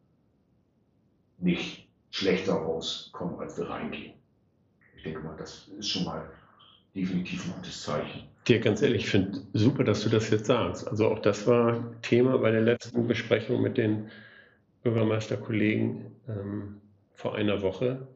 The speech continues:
Speaker 2: wo dann auch zwei Gemeinden dann darüber geklagt haben, dass bei den größeren Vereinen ganz, ganz massiv jetzt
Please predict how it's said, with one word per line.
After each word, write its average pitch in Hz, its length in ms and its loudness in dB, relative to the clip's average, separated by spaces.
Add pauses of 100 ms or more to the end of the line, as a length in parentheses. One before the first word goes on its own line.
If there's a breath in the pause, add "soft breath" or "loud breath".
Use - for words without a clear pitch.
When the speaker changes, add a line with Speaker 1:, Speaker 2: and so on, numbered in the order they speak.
(100)
Speaker 2:
wo 117 80 -2
dann 107 220 0
auch 127 320 -4
zwei 117 320 0
Gemeinden 120 500 -2
dann 113 380 -4
darüber 110 280 0
geklagt 104 640 -8
haben, 117 240 -6
dass 107 180 -6
bei 110 100 0
den 101 180 0
größeren 107 340 -2
Vereinen 110 380 -6
ganz, 117 240 -4
ganz 113 240 -4
massiv 175 480 0
jetzt 101 260 -6